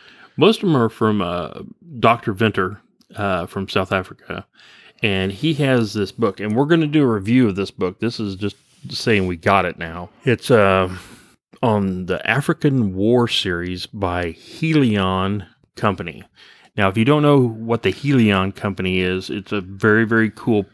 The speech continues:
publishing company. And we suggest that you go to their site and buy this book. It's called The South African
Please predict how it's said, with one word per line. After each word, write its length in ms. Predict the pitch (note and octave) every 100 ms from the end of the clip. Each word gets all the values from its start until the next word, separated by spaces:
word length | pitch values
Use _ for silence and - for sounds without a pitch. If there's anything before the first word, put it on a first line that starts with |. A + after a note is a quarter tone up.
| -
publishing 560 | A#2+ G#2+ G2 - F2
company. 480 | - F#2 F2 E2+ E2+ - _ - - - _ -
And 280 | G2 F2+
we 100 | G#2
suggest 460 | - - A#2 A2+ -
that 100 | G2
you 320 | F#2+ F#2+ B2
go 160 | A#2 A#2
to 140 | A2
their 180 | G2 G2
site 480 | G2 - F2+ F#2 - -
and 240 | G2 F#2+
buy 220 | F#2 F2
this 200 | F#2 F2
book. 440 | - A2 E2+ D#2 - - - _
It's 140 | -
called 240 | - G2+ F2
The 100 | F2+
South 380 | - A2+ A#2+ A#2+
African 500 | A2+ A2 - A2